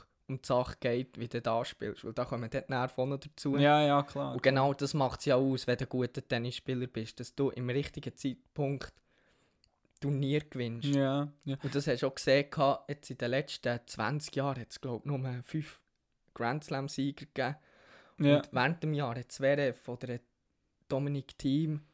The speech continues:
Speaker 1: die
Speaker 2: Mhm.
Speaker 1: gewinnen schon Turnier.
Speaker 2: Ja.
Speaker 1: Und die, die gewinnen auch gegen die grossen Spieler, aber dann bei grossen Turnieren einfach nicht. Deswegen, das ist auch extrem Kopfsache. Also, aber trotzdem,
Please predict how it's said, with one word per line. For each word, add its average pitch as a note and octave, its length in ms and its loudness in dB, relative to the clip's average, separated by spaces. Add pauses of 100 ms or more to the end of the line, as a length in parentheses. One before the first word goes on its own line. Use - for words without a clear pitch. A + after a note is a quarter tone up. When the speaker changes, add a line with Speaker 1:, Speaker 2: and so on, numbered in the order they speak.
(120)
Speaker 1:
die C#3 60 -2
Speaker 2:
Mhm. - 60 -6
Speaker 1:
gewinnen C3+ 320 2
schon - 240 -2
Turnier. D#3 580 2
Speaker 2:
Ja. C#3+ 320 6
Speaker 1:
Und D#3 80 2
die, D3 120 0
die - 240 -8
gewinnen D#3+ 360 2
auch D#3 120 4
gegen D3 300 0
die D#3+ 100 -4
grossen D3 380 -2
Spieler, C3 320 -2
aber A#2 180 -4
dann B2+ 300 0
bei C3 80 -6
grossen C#3 500 -2
Turnieren C3 360 -6
einfach - 180 -12
nicht. A#2+ 320 -8
Deswegen, C3 480 -2
das - 60 -10
ist B2 120 -8
auch B2+ 60 -2
extrem C#3 440 -6
Kopfsache. - 640 -8 (1160)
Also, B2+ 360 -2 (840)
aber C#3 200 -4
trotzdem, E3+ 540 0